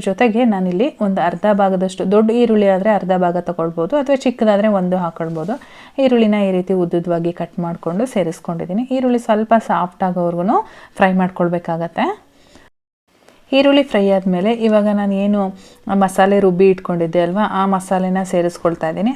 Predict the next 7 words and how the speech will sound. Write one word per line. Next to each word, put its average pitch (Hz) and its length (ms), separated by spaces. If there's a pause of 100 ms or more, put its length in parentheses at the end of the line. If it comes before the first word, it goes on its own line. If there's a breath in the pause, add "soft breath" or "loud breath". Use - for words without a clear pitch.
ಹಾಗೆ 185 240 (100)
ನಮಗೆ 202 280 (580 loud breath)
ಹದ 214 120 (200)
ನೋಡ್ಕೊಂಡು 214 500
ನೀರನ್ನು 190 400
ಕೂಡ 185 100 (120)
ಸೇರಿಸ್ಕೊಳ್ಬೇಕಾಗತ್ತೆ. 170 920